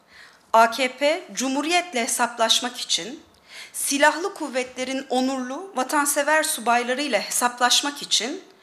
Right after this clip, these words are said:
Türkiye'yi bile bile bir terör örgütüne teslim etti. A K P kendisini korumak için, kendi içindeki fetöcüleri korumak için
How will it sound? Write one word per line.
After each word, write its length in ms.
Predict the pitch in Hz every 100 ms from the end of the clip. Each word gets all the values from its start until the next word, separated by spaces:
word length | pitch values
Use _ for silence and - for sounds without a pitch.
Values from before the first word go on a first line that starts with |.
| _ _ -
Türkiye'yi 800 | - 330 - 214 180 180 233 339 - _ _ _
bile 380 | 190 240 277 294
bile 500 | 170 170 254 302 - _ _ -
bir 280 | 233 233 -
terör 280 | - 233 269
örgütüne 540 | 175 165 175 - 196
teslim 440 | 202 160 - - 143
etti. 280 | - - - _ _ _ - - - -
A 180 | 269 302
K 140 | 349
P 220 | 349 392
kendisini 540 | - 320 320 - 359 359
korumak 440 | 349 330 330 320
için, 380 | - - 214 - - _ _ _ _ _ _ _ _ -
kendi 300 | 240 277 381
içindeki 560 | 349 - 233 208 214
fetöcüleri 680 | 226 254 254 208 202 214 220
korumak 480 | - 202 208 214 -
için 400 | - 160 196